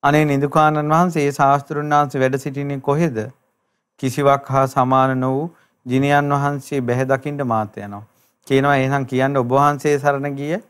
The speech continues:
ඒ උත්තමයා ඉන්න තැනක් මම හොයාගෙන යන්නම් කියනවා.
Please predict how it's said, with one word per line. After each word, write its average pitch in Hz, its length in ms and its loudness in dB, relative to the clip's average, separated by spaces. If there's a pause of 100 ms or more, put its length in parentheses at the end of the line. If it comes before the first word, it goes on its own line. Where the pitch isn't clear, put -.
(300)
ඒ 139 140 4
උත්තමයා 139 500 2
ඉන්න 135 280 0
තැනක් 151 320 0
මම 139 200 0
හොයාගෙන 139 460 0
යන්නම් 135 320 -4
කියනවා. 104 380 -14